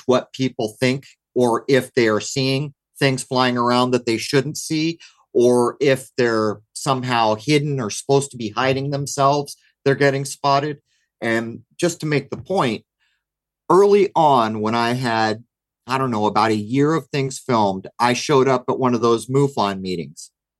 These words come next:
And it was an absolute clown show. And this old man running the place, I mean, he was old. I don't know if he was in his nineties, but he was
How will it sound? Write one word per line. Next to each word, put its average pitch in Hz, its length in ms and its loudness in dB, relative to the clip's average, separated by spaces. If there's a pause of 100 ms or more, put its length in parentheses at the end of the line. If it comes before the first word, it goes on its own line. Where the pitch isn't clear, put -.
And 170 100 -2
it 208 140 -4
was 135 340 -2 (240)
an 123 180 -4 (100)
absolute 175 560 -2
clown 123 320 -4
show. 113 480 -4 (360)
And 113 220 -2
this 107 260 -4
old 165 300 2
man 165 320 -2
running 143 320 0
the 104 80 -4
place, 98 420 -4
I 104 40 -8
mean, 107 160 -2
he 143 160 0
was 117 180 2
old. 107 380 0
I 101 100 -4
don't 123 100 -2
know 123 120 2
if 123 80 -4
he 131 100 2
was 123 160 2
in 120 80 2
his 107 160 -4
nineties, 113 400 -2
but 104 160 -2
he 101 60 -2
was 95 200 -2